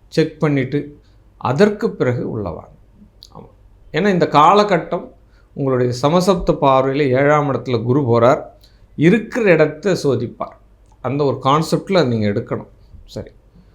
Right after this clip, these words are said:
பிறருக்கு ஆதாயமாக இருப்பீர்கள். நம்ம காரியம் மட்டும் நடக்க மாட்டேதுப்பா, எல்லாருக்கும் காரியம் நடக்குது, நாம போனோம்னா எல்லா காரியம் ஜெயிச்சிடலாம்,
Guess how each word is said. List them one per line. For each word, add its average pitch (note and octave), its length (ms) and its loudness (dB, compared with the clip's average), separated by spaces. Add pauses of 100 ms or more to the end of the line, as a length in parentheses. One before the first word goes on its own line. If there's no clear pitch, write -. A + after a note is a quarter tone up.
(440)
பிறருக்கு A#3+ 540 4
ஆதாயமாக F#3+ 840 2
இருப்பீர்கள். A#2+ 840 -4
நம்ம A#2 300 -6
காரியம் G3+ 460 4
மட்டும் G#3 260 0
நடக்க G3 280 0
மாட்டேதுப்பா, E3 420 -2
எல்லாருக்கும் F3 640 0
காரியம் E3+ 360 2
நடக்குது, D3+ 300 -4
நாம C3 420 -4
போனோம்னா G#3+ 440 2
எல்லா F#3 220 2
காரியம் F3+ 320 0
ஜெயிச்சிடலாம், E3 480 0